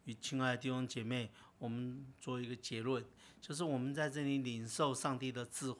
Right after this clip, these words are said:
透过所罗门给我们智慧的话，但是不仅只是听了这话，我们要使它成为改变我们的什么？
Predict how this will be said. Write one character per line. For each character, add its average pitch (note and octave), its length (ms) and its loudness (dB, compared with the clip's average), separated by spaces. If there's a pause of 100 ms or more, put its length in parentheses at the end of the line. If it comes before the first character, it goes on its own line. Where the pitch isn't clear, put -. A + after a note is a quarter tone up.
(140)
透 C#3 160 0
过 C3 260 0 (300)
所 - 220 -8
罗 A#2 80 -2
门 A#2 160 -4
给 A#2 120 -4
我 A#2 60 -2
们 A2 160 -4
智 - 180 -2
慧 B2 240 -4
的 A#2 60 -8
话， - 260 -10 (460)
但 D3+ 140 6
是 C#3 100 0
不 D#3 160 -2
仅 C#3 220 2
只 B2+ 80 2
是 B2+ 160 -6
听 - 260 2
了 D#3+ 100 2
这 C#3 160 0
话， B2 320 -2 (280)
我 C3+ 100 2
们 C3+ 100 6
要 D3 140 4
使 C#3 220 0
它 C3+ 120 6
成 C3+ 360 0
为 C3+ 120 2
改 A#2+ 320 0
变 C#3 240 6
我 B2 140 2
们 B2 140 0
的 B2 40 0
什 A#2 140 -2
么？ G#2+ 180 -2